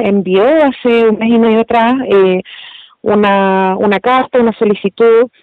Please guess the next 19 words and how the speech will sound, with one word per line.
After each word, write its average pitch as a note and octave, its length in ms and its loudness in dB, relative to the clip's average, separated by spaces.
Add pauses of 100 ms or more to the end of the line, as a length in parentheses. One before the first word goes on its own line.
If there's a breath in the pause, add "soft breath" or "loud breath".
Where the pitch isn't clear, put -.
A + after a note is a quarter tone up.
(160)
al D#4 180 0
gobierno A#3 320 2
regional, A3+ 800 -2
eh, G3 680 0 (540 soft breath)
y F3+ 200 0
para A#3+ 340 -2
que A#3 140 -2
se A#3 100 -2
oficiara A3+ 580 0
justamente A3+ 560 -4
al, A3+ 380 -2
al G3 200 -4
servicio G#3 420 -2
de A#3+ 340 0
y C4+ 60 0
poder A3+ 240 -2
coordinar G#3 380 -4
algunas G#3 320 -2
acciones, C#4+ 400 -2